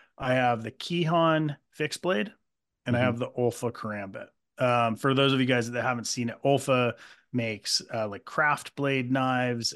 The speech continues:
Speaker 1: and, um, box cutters and stuff like that. This blade specifically has always been a favorite, and it's kind of like this angular, modern, like, Kiridashi looking blade.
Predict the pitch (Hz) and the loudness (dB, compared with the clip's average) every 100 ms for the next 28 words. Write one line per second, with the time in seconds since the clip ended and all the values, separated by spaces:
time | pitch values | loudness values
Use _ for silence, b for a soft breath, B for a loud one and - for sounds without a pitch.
0 | - 113 107 101 101 95 95 _ b b | -8 -8 -8 -8 -10 -12 -14 _ b b
1 | b - 104 98 95 131 131 127 - 127 | b -10 -6 -6 -6 0 0 0 -2 0
2 | 120 110 110 - 117 - 113 - 110 135 | 0 -2 -6 -6 -6 -6 -8 -6 -4 -4
3 | - _ 131 127 - - - 123 120 107 | -4 _ -2 0 -2 -6 -2 0 0 -2
4 | - 101 - 131 135 151 131 107 120 120 | -6 -6 -6 -6 -4 0 0 0 0 -2
5 | 120 117 - 117 107 131 120 127 - 120 | -2 -6 -8 -10 -4 -2 -2 -6 -4 -4
6 | 120 117 - 107 - - - B B B | -2 -4 -6 -8 -6 -6 -8 B B B
7 | B _ 131 123 123 120 117 120 110 113 | B _ 0 2 4 4 4 2 2 -2
8 | 107 110 110 113 107 - - 131 104 98 | -2 -4 -4 -6 -6 -10 -2 0 0 -2
9 | 104 - 139 143 180 165 180 202 180 | -4 -4 -2 -2 0 0 2 0 -2